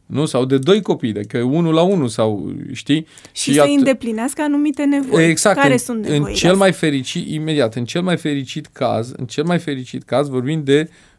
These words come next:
Speaker 1: unul la unul, dar de cele mai multe ori avem doi părinți care au grijă de, adică doi la unu. Cam asta este proporția. Pentru că asta spune ceva, cea mai mare nevoie a, a copilului este să,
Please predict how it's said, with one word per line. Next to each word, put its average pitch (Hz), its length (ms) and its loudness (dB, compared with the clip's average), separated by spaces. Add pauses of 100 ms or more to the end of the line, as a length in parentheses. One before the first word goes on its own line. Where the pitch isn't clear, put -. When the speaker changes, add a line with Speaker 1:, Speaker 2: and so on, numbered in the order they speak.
(100)
Speaker 1:
unul 143 380 2
la 123 120 6
unul, 127 400 2
dar 123 160 2
de 123 140 -2
cele 151 200 -2
mai 139 120 -2
multe 139 280 -2
ori 139 120 4
avem 123 220 -2
doi 156 160 0
părinți 151 340 -2
care 131 140 -2
au 123 80 -6
grijă 113 240 -6
de, 104 380 -6 (240)
adică 113 220 -4
doi 139 220 2
la 120 100 2
unu. 104 240 -4 (280)
Cam 120 160 -4
asta 135 180 -2
este 113 180 -4
proporția. 107 560 -12 (460)
Pentru 165 340 -4
că - 240 0 (100)
asta 196 400 0
spune 208 360 -2
ceva, 180 300 -2
cea 190 200 -4
mai 226 140 0
mare 180 540 2
nevoie 139 640 -4
a, - 100 -8
a 131 320 -6
copilului 117 920 -6 (640)
este 180 380 -2
să, 175 640 -2